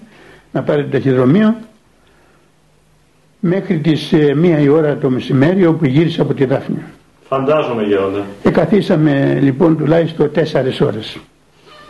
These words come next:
Speaker 1: και μιλούσαμε μαζί με αυτόν τον Άγιο Γέροντα. Και είπαμε πάρα πολλά πράγματα,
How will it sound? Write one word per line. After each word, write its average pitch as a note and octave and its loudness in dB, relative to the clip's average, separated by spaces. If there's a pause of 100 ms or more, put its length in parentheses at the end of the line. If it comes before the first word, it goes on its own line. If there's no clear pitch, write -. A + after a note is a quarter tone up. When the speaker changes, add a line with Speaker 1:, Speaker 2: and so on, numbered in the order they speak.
(180)
Speaker 1:
και C#3 -2
μιλούσαμε C3+ 0
μαζί C3 0
με C3 2
αυτόν C3+ 0
τον C#3 0
Άγιο C#3 2
Γέροντα. C3+ -2 (3250)
Και C#3 0 (180)
είπαμε D3+ 2
πάρα D#3 0
πολλά B2 0
πράγματα, C3 0